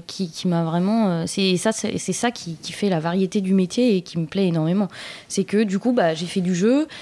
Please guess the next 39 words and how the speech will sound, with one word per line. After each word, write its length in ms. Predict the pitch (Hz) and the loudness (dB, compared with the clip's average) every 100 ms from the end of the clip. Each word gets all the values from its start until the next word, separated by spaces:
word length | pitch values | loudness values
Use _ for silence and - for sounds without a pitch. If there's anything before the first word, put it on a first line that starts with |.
| - - | -18 -4
mais, 340 | 185 196 202 196 | 0 4 4 4
euh, 140 | 180 | 4
je 100 | 180 | 0
fais 140 | - 175 | -2 0
de 40 | |
la 80 | 165 | -2
carte 180 | - - | -4 -6
postale, 680 | 165 - 175 202 233 247 | -4 0 4 4 4 4
euh, 320 | 190 175 175 | 4 4 4
je 80 | 175 | 2
fais, 420 | - 190 196 196 | -2 0 2 4
euh, 220 | 180 165 165 | 4 4 2
je 80 | |
peux 80 | - | 0
travailler 340 | - 175 180 196 | 0 2 2 2
aussi, 320 | 180 196 208 | 0 0 2
euh, 280 | 190 170 170 | 4 2 0
pour, 360 | - 202 190 | 0 0 2
euh, 80 | 170 - - - | 2 -2 -10 2
une 100 | 208 | 4
mairie 300 | 202 190 214 | 4 4 2
et 40 | |
faire 160 | 196 190 | 2 0
des 200 | 185 175 | 2 2
affiches, 640 | 175 - 220 254 277 - 190 | 2 0 2 4 2 2 2
euh, 200 | 185 180 - - - | 2 0 -6 -16 -4
euh, 680 | - 180 175 170 165 170 170 | 2 4 4 4 2 0 0
récemment, 380 | 170 196 208 190 | 0 2 2 2
j'ai 140 | 185 180 | 0 -2
fait, 320 | - 185 180 | 0 2 2
euh, 340 | 170 185 185 185 - - | 2 0 -2 -2 -4 -2
des 80 | 185 | 0
couvertures 380 | 196 175 - | 0 0 -2
de 80 | 170 | -2
C 200 | 170 180 | 2 2
D, 360 | 170 220 262 254 | 4 4 4 4
donc 240 | 190 170 | 2 0
c'est 160 | - 180 | -4 -2
vraiment, 600 | 160 175 190 208 233 | 2 4 4 4 4